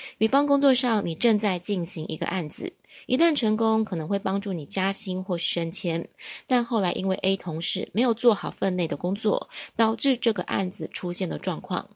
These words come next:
这时候你可能会觉得 A 同事是为了破坏你的升迁，但其实你并没有任何的证据，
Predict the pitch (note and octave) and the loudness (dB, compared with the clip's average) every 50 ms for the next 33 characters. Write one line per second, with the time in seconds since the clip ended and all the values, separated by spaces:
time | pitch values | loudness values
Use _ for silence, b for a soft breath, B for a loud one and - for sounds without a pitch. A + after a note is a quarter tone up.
0 | _ _ - B B B B B D#4+ D#4 - B3 C4 C4+ B3 A3+ G#3+ G3+ F#3+ F3 | _ _ -20 B B B B B 0 2 2 2 2 2 2 2 2 0 -2 -4
1 | F3 F3+ A3 A3 A3+ - F3+ E3+ - D#3+ D#3+ D#3 - - G3 G3 - - E3 E3+ | 0 2 2 2 2 2 2 2 2 2 0 0 0 0 -2 -2 -2 -4 -4 -2
2 | F3 - G#3 F#3+ F3+ F#3 F3+ F#3+ F#3+ F3 D#3+ - - - A#3 G3 E3+ E3 - F#3 | -2 0 0 0 0 -2 0 2 2 2 0 0 0 2 4 4 4 2 -2 -6
3 | E3+ D#3 C#3+ - D3+ C#3+ - - F3 F3 F3+ - - E3+ E3+ E3+ - _ _ _ | -6 -6 -6 -6 -6 -4 -2 -2 -2 -2 -4 -4 -4 -2 -2 -4 -6 _ _ _
4 | _ B B B B B B D4+ D#4 D4 - - A#3 G#3+ - - G3+ F#3+ F3 E3+ | _ B B B B B B 2 2 2 2 2 0 2 2 2 0 0 0 -2
5 | - - B3+ A#3+ A3 G3+ E3+ D#3+ F3+ F3+ D#3+ - E3 D#3 D#3+ D#3 - G#3 G3+ F3 | 0 0 2 2 2 2 2 2 2 0 0 0 -2 -2 0 0 0 2 0 0
6 | F3 - - F3+ D3 - | 0 -2 -2 -2 -2 -2